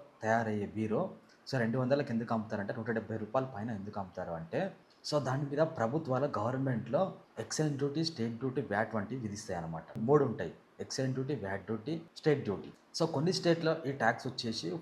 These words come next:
ఫార్టీ నుంచి సిక్స్టీ పర్సెంట్ వరకు కూడా ఉంటాయి. So, ఇది తయారైన బీర్ కంపెనీ నుంచి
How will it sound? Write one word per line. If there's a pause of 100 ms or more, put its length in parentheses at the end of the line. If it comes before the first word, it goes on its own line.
ఫార్టీ
నుంచి
సిక్స్టీ
పర్సెంట్
వరకు
కూడా
ఉంటాయి. (380)
So, (100)
ఇది
తయారైన
బీర్
కంపెనీ
నుంచి